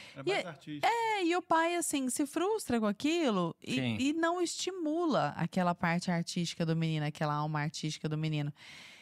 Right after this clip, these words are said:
Speaker 2: E o menino fica sem uma paixão dominante,
Speaker 3: Uhum.
Speaker 2: evidentemente. Ele, ele se entrega a-, às telas ali, a, a, aquele jogo muito louco, que eu até quero falar sobre isso com vocês,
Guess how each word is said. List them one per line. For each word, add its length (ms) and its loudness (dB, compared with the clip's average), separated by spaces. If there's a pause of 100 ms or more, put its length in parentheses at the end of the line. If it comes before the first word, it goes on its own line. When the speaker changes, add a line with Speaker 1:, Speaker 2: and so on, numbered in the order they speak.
(120)
Speaker 2:
E 340 0
o 140 -2
menino 360 0
fica 400 0
sem 320 2
uma 160 4
paixão 400 4
dominante, 640 2
Speaker 3:
Uhum. 80 4
Speaker 2:
evidentemente. 920 0 (480)
Ele, 840 2
ele 260 0
se 220 -2
entrega 500 0
a-, 320 0
às 180 -4
telas 640 2
ali, 540 2
a, 240 0
a, 680 -2 (400)
aquele 360 2
jogo 560 0
muito 280 0
louco, 600 2
que 80 0
eu 80 2
até 180 0
quero 220 -2
falar 360 2
sobre 280 0
isso 160 0
com 100 -2
vocês, 520 0